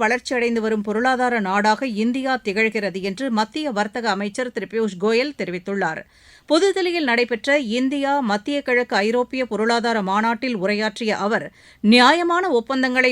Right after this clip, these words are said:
மேற்கொள்ளும் நாடுகளுடன் இந்தியா வர்த்தக உறவுகளை விரிவாக்கம் செய்து வருவதாக கூறினார். சமமான, தடையற்ற வர்த்தக ஒப்பந்தங்களை ஏற்படுத்தும் நாடுகளுடன் மத்திய அரசு இருதரப்பு உறவுகளை வலுப்படுத்தி வருவதாக திரு பியூஷ் கோயல்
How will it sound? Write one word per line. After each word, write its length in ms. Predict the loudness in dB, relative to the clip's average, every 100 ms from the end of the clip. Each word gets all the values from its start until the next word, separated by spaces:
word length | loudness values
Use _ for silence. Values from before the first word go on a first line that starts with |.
| 2
மேற்கொள்ளும் 440 | 0 0 0 0 2
நாடுகளுடன் 580 | 2 2 0 0 0 -2 0
இந்தியா 320 | 0 2 2 0 2 2
வர்த்தக 420 | 2 -2 -4 -2 0
உறவுகளை 420 | -2 0 0 -2 -2
விரிவாக்கம் 580 | -2 0 -2 -4 -4 -4 -2
செய்து 220 | -4 -2
வருவதாக 480 | -2 -2 -2 -4 -6 -4
கூறினார். 480 | -2 -2 -6 -10 -16 _ -20 -20 -10
சமமான, 680 | 2 4 6 4 2 2 2 2
தடையற்ற 500 | 2 2 0 -2 -2 0
வர்த்தக 340 | -2 -2 0 -2
ஒப்பந்தங்களை 560 | -2 -2 -2 -2 -2 -2
ஏற்படுத்தும் 580 | 0 0 0 -4 -2 -2 0
நாடுகளுடன் 600 | 0 0 -2 0 -2 -4 -14 -20 _
மத்திய 420 | 4 4 4 0 2
அரசு 220 | 0 -2 -2 0
இருதரப்பு 460 | 0 0 -2 -2 -4 -2
உறவுகளை 420 | 0 2 2 0 2
வலுப்படுத்தி 460 | 0 0 0 -4 -2 -2
வருவதாக 460 | 0 0 0 -2 -2
திரு 140 | -4 -2
பியூஷ் 300 | -2 0 0
கோயல் 300 | 2 2 0